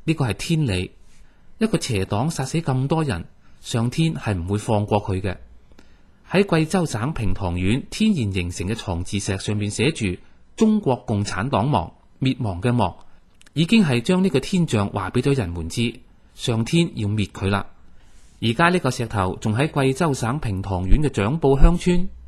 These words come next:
你都可以去參觀下㗎。噉天滅中共邪黨嘅時候，嗰啲發過毒誓話要把自己嘅生命獻畀佢，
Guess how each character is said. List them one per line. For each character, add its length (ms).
你 160
都 120
可 140
以 80
去 140
參 260
觀 160
下 140
㗎。 180
噉 460
天 180
滅 160
中 240
共 180
邪 220
黨 180
嘅 60
時 240
候， 340
嗰 120
啲 120
發 180
過 200
毒 180
誓 400
話 100
要 140
把 180
自 160
己 100
嘅 120
生 180
命 240
獻 220
畀 160
佢， 320